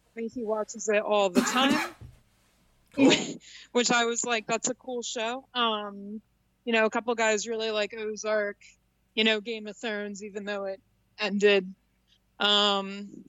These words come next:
Speaker 1: but yeah, a bunch of, a bunch of guys have these interests. I caught up with Aaron Ness this morning, actually.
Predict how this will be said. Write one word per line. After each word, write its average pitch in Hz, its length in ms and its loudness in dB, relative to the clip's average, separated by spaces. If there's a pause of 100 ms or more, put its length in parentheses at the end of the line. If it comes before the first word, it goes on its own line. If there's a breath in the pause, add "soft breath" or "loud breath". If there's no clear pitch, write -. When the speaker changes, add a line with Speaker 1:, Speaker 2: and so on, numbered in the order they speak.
(180)
Speaker 1:
but 254 100 2
yeah, 269 220 2
a 220 40 0
bunch 240 300 -4
of, 254 180 -8
a 240 60 -8
bunch 254 240 -4
of 262 80 -6
guys 220 720 0
have 220 240 -2
these 190 220 -6
interests. 196 420 -2
I 214 120 2
caught 220 220 2
up 220 120 0
with 202 180 0
Aaron 196 360 -4
Ness 196 240 -2
this 208 260 -10
morning, 185 320 -8
actually. 196 640 -2